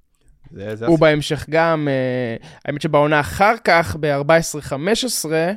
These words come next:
Speaker 1: הוא גם, הוא נותן עוד עונה של איזה עשרים ומשהו
Speaker 2: הוא
Speaker 1: שערים.
Speaker 2: נותן חצי עונה מטורפת, והסיטי קונה אותו באמצע העונה, וגם שם יש פביאנסקי בשער, ואשלי וויליאמס, ו-,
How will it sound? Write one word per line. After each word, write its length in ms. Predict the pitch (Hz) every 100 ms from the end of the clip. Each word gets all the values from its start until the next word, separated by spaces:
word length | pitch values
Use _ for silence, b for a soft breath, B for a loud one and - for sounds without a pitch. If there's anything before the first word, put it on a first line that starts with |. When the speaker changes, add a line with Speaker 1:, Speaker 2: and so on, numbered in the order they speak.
| _ -
Speaker 1:
הוא 160 | 110
גם, 200 | 127 147
הוא 80 | 127
נותן 280 | 113 139 131
עוד 200 | 156 185
עונה 180 | 190 175
של 180 | 156
איזה 180 | 139 135
עשרים 320 | 120 147 131
ומשהו 200 | 123 123
Speaker 2:
הוא 100 | 147
Speaker 1:
שערים. 220 | 147 147 147
Speaker 2:
נותן 280 | 143 170
חצי 320 | 160 170 - 180
עונה 160 | 170
מטורפת, 500 | 170 160 156 - 156
והסיטי 420 | 151 147 160 151
קונה 220 | 151 147 156
אותו 160 | 151
באמצע 380 | 139 143 143 143
העונה, 320 | 139 160 165 135
וגם 240 | 139 151
שם 380 | - 165 151 147
יש 360 | 147 - - -
פביאנסקי 680 | 147 143 151 160 160 - 156
בשער, 680 | 143 139 - 156 151 143 135
ואשלי 420 | 139 147 - 151
וויליאמס, 840 | 143 160 160 156 147 143 143 143 -
ו-, 360 | 127 135 135